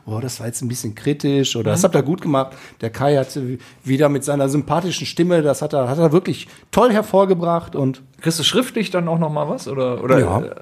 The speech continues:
Speaker 2: ähm,
Speaker 1: Das,
Speaker 2: ne?
Speaker 1: ich mach mit dir alles nur schriftlich.
Speaker 2: Hab ich euch eigentlich mal erzählt? <laughs> Äh, noch eine kurze Anekdote, die ich hier,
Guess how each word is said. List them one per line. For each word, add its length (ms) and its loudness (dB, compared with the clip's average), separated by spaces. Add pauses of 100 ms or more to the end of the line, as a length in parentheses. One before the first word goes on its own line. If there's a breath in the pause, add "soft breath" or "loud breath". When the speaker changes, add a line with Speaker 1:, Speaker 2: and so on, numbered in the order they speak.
(140)
Speaker 2:
ähm, 340 -8
Speaker 1:
Das, 240 -6
Speaker 2:
ne? 80 -4
Speaker 1:
ich 80 -2
mach 140 0
mit 100 -4
dir 80 -4
alles 220 -4
nur 80 -4
schriftlich. 340 -12
Speaker 2:
Hab 100 -2
ich 140 -8
euch 180 -2
eigentlich 160 -6
mal 140 -4
erzählt? 340 2
<laughs> 360 -2
Äh, 100 -4
noch 140 4
eine 120 2
kurze 300 2
Anekdote, 420 0
die 60 -6
ich 60 -6
hier, 280 0